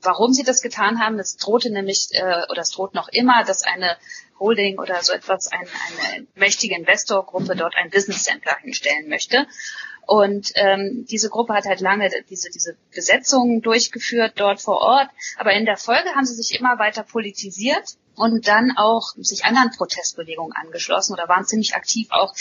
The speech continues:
bei den Protesten gegen die Änderung des Wahlrechts zweitausendachtzehn, zweitausendneunzehn, dann bei den Parlamentswahlen im Februar zweitausendneunzehn, ähm,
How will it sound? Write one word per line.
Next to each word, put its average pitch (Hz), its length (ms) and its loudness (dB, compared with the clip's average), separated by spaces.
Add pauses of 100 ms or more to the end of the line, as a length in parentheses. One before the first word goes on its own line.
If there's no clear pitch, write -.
(200)
bei 175 60 0
den 180 160 0
Protesten 202 540 -4
gegen 180 340 -8
die 170 200 -12
Änderung 175 440 -4
des - 180 -2
Wahlrechts 254 880 -2
zweitausendachtzehn, 185 1000 -2
zweitausendneunzehn, 180 1200 -4 (280)
dann 190 300 2
bei 175 120 2
den 175 140 -8
Parlamentswahlen 202 1120 2
im 175 180 -14
Februar 226 400 -2
zweitausendneunzehn, 202 1120 2
ähm, 175 480 -4